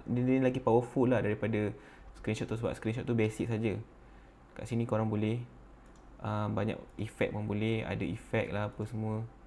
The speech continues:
Kita try satu capture, capture satu, okey. Ah, border, ah, ni share ni tak payah share, tak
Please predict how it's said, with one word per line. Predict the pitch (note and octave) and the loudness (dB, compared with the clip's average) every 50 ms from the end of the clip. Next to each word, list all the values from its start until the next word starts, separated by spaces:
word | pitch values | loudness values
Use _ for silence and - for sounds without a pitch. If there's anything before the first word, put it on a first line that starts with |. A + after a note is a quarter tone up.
| - - - - - - - - - - - - - - - - - - - - - | -20 -20 -20 -20 -20 -20 -20 -20 -20 -20 -20 -20 -20 -20 -20 -20 -20 -20 -20 -20 -16
Kita | - B2 - A#2 | -8 -6 -6 -4
try | - G#2+ A2 | -2 -2 -2
satu | A#2 A#2 - - | -4 -6 -8 -10
capture, | - - - - - F2+ F#2+ G#2 A2 A#2+ | -10 -10 -10 -8 -6 -4 -4 -4 -4 -6
capture | - - - - - | -8 -8 -8 -6 -6
satu, | F#2 E3+ - - A#2 A#2 | -6 -6 -6 -6 -8 -6
okey. | - - A#2 B2+ - - - - - - - - - - - - - - - - - - - - | -6 -6 -6 -6 -8 -14 -20 -20 -20 -20 -20 -20 -20 -20 -20 -20 -20 -20 -20 -20 -20 -20 -18 -16
Ah, | - - - - - - - - - - - - - - - - - - | -14 -14 -12 -14 -14 -14 -14 -16 -16 -18 -18 -18 -18 -18 -18 -16 -14 -12
border, | - - - A#2+ A#2+ A#2+ A2+ A2 A2 A2 A2+ A2+ A2+ A#2 B2 - - - - - A#2+ | -12 -10 -10 -8 -6 -4 -4 -4 -4 -4 -4 -6 -8 -8 -12 -14 -16 -20 -18 -14 -12
ah, | A2+ - A#2+ | -10 -8 -6
ni | A#2 A#2 | -6 -6
share | A#2+ - - - A2+ A#2 | -6 -6 -6 -4 -4 -4
ni | A#2 A#2 | -4 -6
tak | A#2+ - - | -6 -8 -8
payah | - - - | -6 -6 -6
share, | A2+ - - A#2 A2+ A#2 A#2 A#2 A#2 A#2 | -6 -6 -6 -4 -4 -2 -2 -4 -6 -6
tak | - - | -8 -12